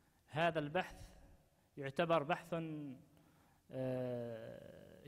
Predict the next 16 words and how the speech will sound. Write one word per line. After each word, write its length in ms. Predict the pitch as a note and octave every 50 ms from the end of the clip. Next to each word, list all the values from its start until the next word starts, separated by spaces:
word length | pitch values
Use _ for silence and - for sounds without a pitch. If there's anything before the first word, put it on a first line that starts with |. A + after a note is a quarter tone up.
| -
كبير 380 | - D3 D3 E3+ F3+ F3 E3 D#3+
جدًا 640 | D3+ C#3+ C#3+ F3 E3+ D#3 E3+ F3 E3+ E3+ F3 E3+ E3+ - - - - - - -
مقدس 760 | C3+ C3+ - - F#3 F3 D#3 D3+ E3 D#3+ C#3+ - - - - -
عند 200 | C#3+ D3+ D#3+ C#3+
الطلبة 540 | D3 C#3+ - - E3+ E3 D#3 D3+ D3 D#3+ D#3 C#3+ - - - - - - - - -
لما 320 | C#3 D3+ D#3 D#3 D3+ D#3
له 420 | D#3+ E3+ E3 E3 E3+ D#3+ D3 C#3+ - - - -
من 480 | C#3+ D3 D3+ D#3 D3+ C#3+ C#3 C#3 B2 - - - - - - - - - - - C#3
رزاحة 800 | C#3 D3+ C#3 D3 E3+ F3+ E3+ C#3 D#3 D#3+ D#3+ D#3+ D#3 D#3 D#3 D3+ D3 - - - - - _ - - -
بين 240 | C3+ D3+ D3+ D#3
المواد 540 | D3+ D3 D3 D3 C#3+ D3 D#3 D#3 D3+ D3 D3 - - - -
العلمية، 580 | C#3 C3+ C3+ C#3+ C#3+ D3 C#3+ C3+ B2+ A#2 G#2 - - - - - - - - - - - - - - - - _ _ _ _ _ _
فلذلك 520 | - C#3 D3 C#3+ D#3+ F3 F3+ E3+ C#3+ C#3+
يقضي 320 | F3 E3+ E3+ E3 E3 D#3+
فيه 160 | E3 E3+ E3+ D#3+
الطالب 460 | E3+ - - E3 E3 E3 E3 D#3+